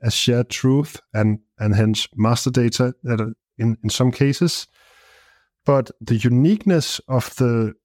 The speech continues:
of the domains disappears with harmonization. And I would like to know to what extent, if, if you have seen it, to what extent has a, has, has a mesh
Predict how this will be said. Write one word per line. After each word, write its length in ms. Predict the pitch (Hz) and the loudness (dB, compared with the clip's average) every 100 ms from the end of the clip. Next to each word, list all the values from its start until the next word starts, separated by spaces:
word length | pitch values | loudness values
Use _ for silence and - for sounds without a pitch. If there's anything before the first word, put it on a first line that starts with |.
| _ | _
of 140 | 110 - | -10 -4
the 80 | 110 | -2
domains 680 | 120 117 113 113 113 - - | 0 0 0 0 -2 -6 -12
disappears 720 | - 120 113 - 135 131 131 - | -6 -4 -4 -2 -2 0 -2 -6
with 80 | |
harmonization. 960 | - 120 113 117 117 110 - 110 - 113 | -6 -4 -2 -4 -8 -8 -4 -4 -2 0
And 100 | 110 | 2
I 100 | 139 | 2
would 120 | 185 | 2
like 160 | 165 156 | 0 0
to 80 | 156 | 0
know 440 | 143 151 160 151 _ _ _ _ _ _ _ _ _ _ - | 2 2 0 -4 _ _ _ _ _ _ _ _ _ _ -4
to 100 | 120 | 0
what 160 | 123 | 2
extent, 680 | 123 - - 131 131 - - _ | 0 -2 0 2 2 -2 -12 _
if, 180 | 104 - | -12 -8
if 160 | - - | -8 -2
you 100 | 113 | -2
have 160 | 104 - | -2 -4
seen 320 | - 139 151 | 0 2 2
it, 160 | 107 - _ _ _ _ | 0 -6 _ _ _ _
to 100 | 117 | -2
what 160 | 110 143 | 0 0
extent 580 | 165 - 139 131 139 - _ | -2 -4 0 2 0 -4 _
has 460 | - 123 117 - | -2 0 0 0
a, 360 | 117 107 107 104 - _ | 0 2 0 -2 -8 _
has, 560 | - 127 113 - - - _ _ _ _ _ _ | -2 0 0 -4 -10 -14 _ _ _ _ _ _
has 320 | - 156 - | -4 -2 0
a 40 | 120 | 2
mesh 600 | 110 107 113 127 - | 2 2 2 0 -2